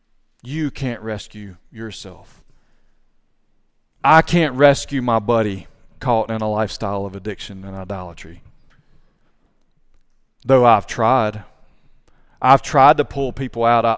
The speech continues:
out of my own strength. I've tried to live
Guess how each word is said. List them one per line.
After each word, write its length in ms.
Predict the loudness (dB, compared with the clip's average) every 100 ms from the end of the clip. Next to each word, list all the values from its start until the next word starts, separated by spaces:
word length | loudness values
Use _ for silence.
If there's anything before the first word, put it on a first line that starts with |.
| _
out 440 | -4 -2 -2 0
of 100 | 0
my 140 | -2 -4
own 240 | -4 -8
strength. 500 | -12 -10 -12 -12 -20 -20 -20 _ _ _ _ 0
I've 220 | 0 0
tried 400 | -2 4 4 4
to 100 | 0
live 640 | 0 0 0 -2 -6 -20